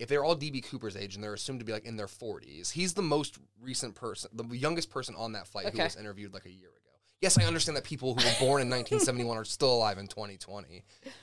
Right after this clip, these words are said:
Speaker 1: but, like, it's just a, he's, like, sixty or seventy now. He's, like, an old man. He was,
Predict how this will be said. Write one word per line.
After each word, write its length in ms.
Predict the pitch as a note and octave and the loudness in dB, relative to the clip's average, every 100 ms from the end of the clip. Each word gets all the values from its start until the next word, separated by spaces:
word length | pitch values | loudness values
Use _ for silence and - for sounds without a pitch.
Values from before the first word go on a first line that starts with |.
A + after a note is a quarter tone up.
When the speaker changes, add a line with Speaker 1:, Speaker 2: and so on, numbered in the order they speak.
| - | -6
Speaker 1:
but, 100 | B2 | 0
like, 200 | C3 B2 | 2 0
it's 140 | C3 | -2
just 200 | D3 C3+ | -2 0
a, 240 | C3+ B2 G#2+ | 2 0 -2
he's, 240 | - D3+ D#3 | -8 -4 -2
like, 120 | E3 | 2
sixty 360 | - C#3+ - D3+ | 2 2 0 -4
or 80 | |
seventy 440 | A2 A#2 G2 E2+ C2+ | -2 -4 -6 -14 -20
now. 320 | A#1+ _ - _ _ _ _ _ _ _ _ | _ _ -20 _ _ _ _ _ _ _ _
He's, 140 | A#2 | -8
like, 100 | A#2+ | -6
an 60 | B2+ | -4
old 220 | B2+ B2+ | -2 -2
man. 400 | B2 B2 G2 F2+ _ _ _ _ _ _ _ | 0 -2 -4 -12 _ _ _ _ _ _ _
He 160 | F3 | -4
was, 140 | E3 | -2